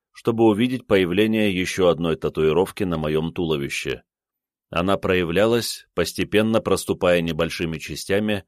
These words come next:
и каждый такой элемент сопровождался болевыми ощущениями, будто мне её прямо сейчас выжигали на коже. А вот сам вид татуировки не мог меня не насторожить,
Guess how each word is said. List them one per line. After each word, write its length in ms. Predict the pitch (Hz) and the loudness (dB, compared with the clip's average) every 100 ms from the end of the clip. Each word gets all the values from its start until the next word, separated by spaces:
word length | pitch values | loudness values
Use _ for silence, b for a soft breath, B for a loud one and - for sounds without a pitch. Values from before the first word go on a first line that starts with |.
| _ _ _ _ _ | _ _ _ _ _
и 120 | - 82 | -8 -2
каждый 400 | 107 131 120 131 | 2 2 2 2
такой 360 | 123 113 110 - | 2 4 2 2
элемент 500 | 87 82 98 120 - | -2 0 -2 -2 -4
сопровождался 840 | - - 82 82 76 92 107 - | -6 -2 0 0 0 0 0 -2
болевыми 520 | 80 80 80 82 80 | -2 -2 -2 -2 -4
ощущениями, 1040 | 78 - 85 82 - 92 98 95 92 90 85 _ _ _ | -4 -4 -6 -6 -4 -4 -2 -4 -4 -6 -10 _ _ _
будто 340 | 82 104 113 110 | -6 -4 0 0
мне 240 | 104 104 | 2 2
её 240 | 101 95 95 | 2 2 0
прямо 340 | 92 95 104 | 0 0 0
сейчас 520 | - 90 - 101 104 | -2 -4 2 2 2
выжигали 540 | 92 82 82 76 80 80 | -2 -2 -2 -2 -2 -2
на 160 | 85 | -4
коже. 460 | 87 98 78 71 - _ _ _ _ _ _ _ | 0 0 0 -4 -12 _ _ _ _ _ _ _
А 140 | - 67 | -4 -2
вот 200 | 76 76 | -2 -2
сам 300 | - 92 90 | 0 0 0
вид 320 | 92 - - | -4 -6 -6
татуировки 800 | 90 82 87 82 104 - 107 98 - _ _ - | -4 -2 0 2 0 0 -2 -2 -6 _ _ -6
не 220 | 98 120 | -2 2
мог 280 | 113 104 104 | 4 2 0
меня 240 | 98 95 | 0 0
не 100 | 92 | 0
насторожить, 760 | 92 90 92 92 87 76 - | -2 -2 0 0 0 -4 -10